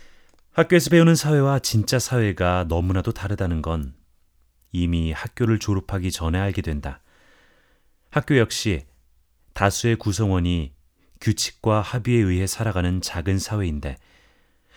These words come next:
학교의 모습마저도 수업 시간에 배우는 이상적인 사회의 모습과는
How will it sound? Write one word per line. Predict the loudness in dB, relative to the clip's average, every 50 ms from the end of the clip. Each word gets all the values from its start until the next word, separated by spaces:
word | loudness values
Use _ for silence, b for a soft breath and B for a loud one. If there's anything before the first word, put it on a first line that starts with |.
| b b
학교의 | b -2 0 4 4 6
모습마저도 | 6 6 4 4 2 2 4 2 2 2 0 0 2 2 2 2 0 0 -2
수업 | -4 -4 -4 -4 -2
시간에 | -2 -4 -2 0 0 0
배우는 | 2 2 2 2 2 0 0 -2 -2 -4 -8 -10 -10 -6
이상적인 | -4 -4 -2 -2 0 0 0 0 0 0 -2 -2
사회의 | -4 -4 -4 -2 0 0 0 2
모습과는 | 0 0 -2 -4 -6 -10 -6 -6 -4 -4 -4 -6